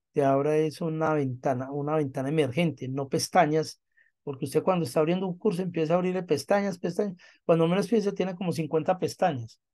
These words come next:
y no sabe dónde está. Entonces yo me ideé la forma de que no salieran pestañas, sino ventanas emergentes, ve lo que necesita y cierra la ventana emergente y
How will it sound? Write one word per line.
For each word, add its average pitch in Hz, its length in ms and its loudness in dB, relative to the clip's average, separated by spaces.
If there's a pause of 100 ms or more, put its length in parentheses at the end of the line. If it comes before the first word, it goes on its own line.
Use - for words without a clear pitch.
y 156 100 0
no 156 100 2
sabe 170 260 4
dónde 170 180 -2
está. - 360 -6 (1000)
Entonces 160 380 0
yo 196 180 6
me 202 200 0
ideé 208 320 4
la 202 160 2
forma 180 500 2 (320)
de 156 120 -2
que 165 120 0
no 151 80 2
salieran 180 400 0
pestañas, 180 540 0
sino 156 500 0 (460)
ventanas 165 520 2
emergentes, 180 640 -2
ve 175 160 4
lo 196 140 0
que 214 120 2
necesita 180 760 -2
y 147 180 -6
cierra 139 320 -4
la 147 100 2
ventana 131 320 -6
emergente 151 580 -6
y 135 340 -6